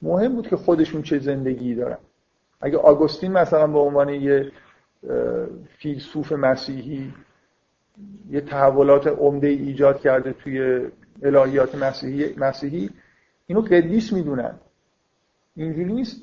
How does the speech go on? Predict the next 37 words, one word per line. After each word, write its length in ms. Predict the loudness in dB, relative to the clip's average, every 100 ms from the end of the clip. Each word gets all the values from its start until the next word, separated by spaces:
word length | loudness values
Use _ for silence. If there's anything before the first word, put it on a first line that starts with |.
| -14 -6
یعنی 400 | -4 -4 -6 -2
شما 180 | -2
توی 200 | 0 -2
پا-، 320 | 0 2 2 4
پارادایم‌های 500 | 6 6 6 2 -2
دینی 640 | -2 -4 -2 0 -2 -4 -6
اینو 140 | 2
به 100 | 4
وضوح 360 | 6 4 2 0
می‌بینید. 420 | 0 0 0 2
اگه 140 | 4
یه 120 | 4 4
آدمی 400 | 6 6 4 2
رو 80 |
خیلی 240 | -2 0 4
بالا 320 | 8 10 8
می‌برن 600 | 6 4 8 8 6 2 -6 _ _ _ 2
و 140 | 4
خیلی 320 | 4 0 4 6
ازش 260 | 4 2
تبعیت 580 | 2 4 6 6 2 2
می‌کنن، 420 | -2 0 2 2
مثل 340 | 0 -4 -2 -2
مثلاً 400 | 2 0 0 -4 _ _ _ _ _ _ -4
توماس 340 | 0 2 2
آکویناس 720 | 0 2 0 2 2 2 2
یا 120 | 2
مثلاً 240 | 2 2 2
آگوستین، 640 | 2 2 -2 -4 -8 -8
اینا 160 | 0 4
آدمای 540 | 4 4 0 0 -2 -8 _ _ -4
مهم 380 | -2 0 -2
الهیات 600 | -2 2 2 2 0 0
مسیحی 460 | -2 -2 -2 -6 0
هستن، 380 | 0 2 0 0 -8 _ _
همشون 460 | 2 6 6 6 6
از 160 | 6